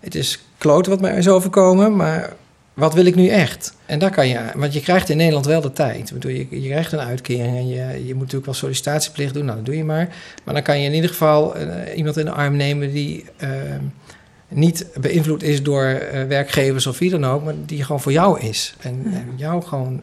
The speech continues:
Speaker 1: eh, kan analyseren en zeggen van, "Goh, kijk eens hierna, let eens daarop." Of, eh, misschien ben je wel goed in, in mijn geval in koken of in een eigen bedrijf of,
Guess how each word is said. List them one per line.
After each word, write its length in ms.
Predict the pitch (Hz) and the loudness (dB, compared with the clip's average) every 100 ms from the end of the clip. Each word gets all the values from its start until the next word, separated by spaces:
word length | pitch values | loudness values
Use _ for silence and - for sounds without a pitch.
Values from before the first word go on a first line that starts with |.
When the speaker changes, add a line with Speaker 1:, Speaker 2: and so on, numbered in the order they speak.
| - | -10
Speaker 1:
eh, 80 | 131 127 127 131 131 | -10 -8 -8 -10 -10
kan 260 | 131 120 | -12 -12
analyseren 640 | - 127 123 120 - 127 127 | -8 -6 -6 -6 -6 -8 -6
en 100 | 123 | -6
zeggen 200 | 127 123 | -6 -8
van, 120 | 120 | -12
"Goh, 240 | - - - | -12 -14 -10
kijk 180 | 135 135 | -10 -8
eens 120 | 127 | -4
hierna, 460 | 143 156 156 131 123 | -2 -2 -2 -4 -8
let 160 | 127 | -6
eens 100 | 135 | -4
daarop." 540 | 135 143 151 135 131 - | -2 -2 -2 -4 -8 -12
Of, 240 | - 135 - | -18 -16 -12
eh, 140 | 135 135 - - - - | -10 -10 -14 -20 -20 -20
misschien 260 | - - 135 | -10 -6 -6
ben 160 | 131 | -6
je 60 | - | -8
wel 120 | 127 | -8
goed 260 | - 143 143 | -8 -10 -8
in, 160 | 131 | -6
in 180 | 135 143 | -6 -4
mijn 180 | 131 135 | -4 -4
geval 220 | 139 147 | -4 -2
in 140 | 147 | -2
koken 460 | - 151 170 - 143 | -2 -2 -2 -2 -6
of 220 | 131 127 | -6 -8
in 80 | 135 | -6
een 60 | 135 | -6
eigen 280 | 135 139 | -4 -4
bedrijf 640 | 147 143 143 160 170 160 - | -2 2 2 4 4 0 -4
of, 300 | 139 131 | -12 -14